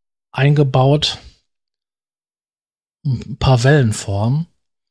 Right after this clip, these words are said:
und du kannst das Ding dir als programmierbaren, ähm, Synthesizer verwenden.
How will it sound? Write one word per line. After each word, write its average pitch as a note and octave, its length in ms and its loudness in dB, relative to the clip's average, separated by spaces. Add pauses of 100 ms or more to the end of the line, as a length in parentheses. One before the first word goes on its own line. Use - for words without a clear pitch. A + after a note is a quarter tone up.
(220)
und B2+ 120 -10
du B2+ 40 -10
kannst - 280 0
das C3 160 -2
Ding C#3 280 0
dir B2+ 360 0
als B2 340 -2
programmierbaren, C3 1080 0
ähm, A#2+ 240 2
Synthesizer G#2 680 -2
verwenden. G2+ 520 -16